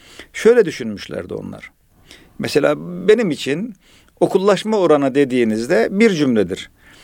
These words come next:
İlinizdeki ilkokuldaki okullaşma oranı nedir?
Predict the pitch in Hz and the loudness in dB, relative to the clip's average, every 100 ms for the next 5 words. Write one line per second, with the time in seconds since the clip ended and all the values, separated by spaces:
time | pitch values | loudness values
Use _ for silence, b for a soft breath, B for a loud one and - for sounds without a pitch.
0 | b b - 214 202 151 120 120 - 175 | b b 2 4 4 4 2 2 2 2
1 | 190 - 214 196 165 107 110 104 120 208 | 0 -2 -2 2 2 2 0 0 2 2
2 | 196 170 156 135 - 147 127 147 180 131 | 2 2 2 2 2 4 4 2 2 0
3 | - - | -2 -16